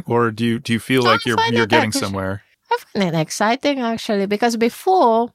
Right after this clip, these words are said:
Speaker 1: I didn't really consciously think about,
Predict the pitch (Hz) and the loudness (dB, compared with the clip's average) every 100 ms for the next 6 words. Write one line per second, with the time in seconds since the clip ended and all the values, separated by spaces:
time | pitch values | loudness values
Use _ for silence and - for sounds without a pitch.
0 | _ 233 233 226 240 220 202 208 226 226 | _ 0 2 4 4 4 4 4 4 2
1 | 220 214 196 190 - 240 240 226 208 185 | 2 2 0 -4 0 2 2 0 -4 -2
2 | 175 170 - 233 247 226 180 160 160 170 | -2 -2 -2 -2 -2 -4 0 0 0 -6